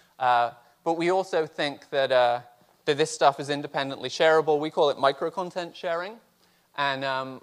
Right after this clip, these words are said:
what we do is we break down the page into separate pieces. So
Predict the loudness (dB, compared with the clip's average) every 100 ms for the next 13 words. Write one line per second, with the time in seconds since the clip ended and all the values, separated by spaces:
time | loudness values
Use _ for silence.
0 | _ -2 0 0 -6 -6 -6 -8 0 0
1 | 0 -4 -4 -6 -2 -2 -4 -10 -12 -4
2 | -4 -4 -14 -14 -16 -14 -14 -8 -2 -2
3 | -2